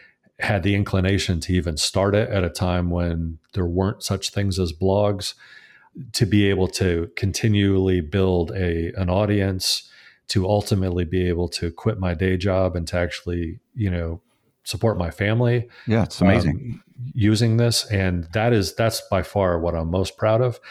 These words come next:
Speaker 1: Like I said earlier, I, I never tire of it. So I expect that I'll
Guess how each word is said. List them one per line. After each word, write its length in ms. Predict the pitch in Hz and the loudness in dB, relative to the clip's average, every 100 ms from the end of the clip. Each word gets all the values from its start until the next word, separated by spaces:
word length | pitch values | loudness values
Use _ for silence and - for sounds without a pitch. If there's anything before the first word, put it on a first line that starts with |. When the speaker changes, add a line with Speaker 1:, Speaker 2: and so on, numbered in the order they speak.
| - - _ - | -20 -20 _ -2
Speaker 1:
Like 200 | 123 127 | 0 2
I 80 | 123 | 0
said 200 | - 120 | 2 2
earlier, 320 | 131 113 85 | 4 4 2
I, 360 | 85 107 101 107 | 2 2 2 0
I 40 | |
never 320 | 101 107 107 | 2 2 2
tire 360 | 87 110 113 104 | 0 2 2 2
of 100 | 90 | 2
it. 160 | 92 - | 0 0
So 160 | 101 | 0
I 80 | 95 | 2
expect 440 | 92 - 107 101 101 | 0 -2 -4 -2 -2
that 100 | 95 | 0
I'll 460 | 95 92 87 - | 2 0 -2 -8